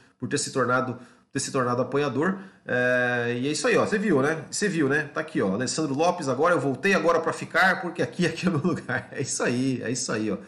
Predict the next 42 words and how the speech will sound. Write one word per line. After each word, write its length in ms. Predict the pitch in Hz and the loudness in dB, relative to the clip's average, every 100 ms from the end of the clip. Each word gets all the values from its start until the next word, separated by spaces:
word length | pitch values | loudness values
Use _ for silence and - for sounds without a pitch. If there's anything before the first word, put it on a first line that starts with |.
| - - _ | -18 -20 _
Então, 160 | - 143 | -4 0
o 40 | |
Alessandro 460 | 147 147 - 147 165 | 2 2 0 -2 2
Lopes. 420 | 160 196 214 - - - - | 2 0 -4 -10 -14 -20 -10
É, 340 | - 151 302 - - _ _ | 0 2 2 -2 -18 _ _
e, 340 | 220 254 247 175 | 0 0 0 4
bom, 120 | 160 | 4
vocês 200 | 127 160 | 6 4
viram 120 | 247 | 4
ali, 100 | 220 | 4
apareceu 380 | - 190 - 233 | 6 4 6 6
o 20 | |
Alonso, 380 | 262 208 185 175 | 6 6 4 0
né? 120 | 175 - | -4 -4
E 80 | 202 | -2
quando 240 | 202 254 | 4 6
manda 160 | 247 240 | 6 6
um 40 | |
superchat, 680 | 214 233 202 214 208 233 262 | 6 4 4 4 4 2 2
aparece 380 | - 285 233 240 | 2 4 4 4
o 80 | 320 | 4
Vettel, 320 | 202 214 180 | 4 4 4
ó. 80 | 135 | 2
O 40 | |
Vettel 260 | 127 226 254 | 2 0 2
não 80 | 202 | 4
vai 100 | 208 | 4
aparecer 360 | 202 180 - | 4 2 2
hoje? 460 | 185 214 175 117 - | 4 6 4 2 -6
Eu, 140 | 139 135 | -10 -8
ninguém 280 | 160 165 240 | -8 -2 2
vai 120 | 220 | 4
mandar 140 | 175 | 4
um 60 | 185 | 4
superchat 380 | - 160 143 175 | 2 0 -2 -2
aqui 100 | - | -4
pra 80 | 175 | -4
gente 140 | 156 | -2
ver 100 | 131 | 2
o 120 | 175 | 2
Vettel 260 | 131 180 170 | 4 2 0
aparecendo. 420 | 143 127 185 180 | -2 -2 0 -2